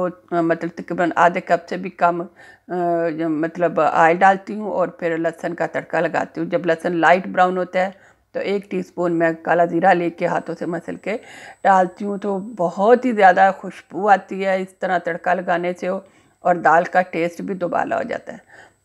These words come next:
तो बस इस तरह मैं जब इसको तड़का लगा दूँगी, ऑयल डालूँगी, तो ये फिर कुछ देर के लिए मैं इसको ढकना दे के ढाँप दूँगी,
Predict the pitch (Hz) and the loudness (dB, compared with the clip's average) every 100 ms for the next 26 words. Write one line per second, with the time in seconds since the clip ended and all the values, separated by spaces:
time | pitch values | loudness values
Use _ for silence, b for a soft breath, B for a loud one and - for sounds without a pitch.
0 | - 170 185 190 208 - 208 214 180 180 | -12 2 4 4 0 -2 0 2 -2 2
1 | 170 - _ _ _ 277 170 - 185 180 | 0 -2 _ _ _ -12 -8 -8 2 2
2 | 165 190 202 202 190 196 202 196 185 170 | 4 2 4 6 6 2 -6 0 4 4
3 | 180 185 190 196 196 196 190 185 180 - | 4 2 2 -4 -10 -8 -6 -6 -10 -12
4 | - 175 175 175 175 175 170 160 160 - | -12 -10 -8 -8 -6 -4 0 0 -2 -2
5 | 185 175 - 160 156 156 156 180 175 175 | -2 -2 -4 -2 -2 -2 -4 -4 -2 -2
6 | 160 - 202 202 208 | -2 -4 -8 -6 -8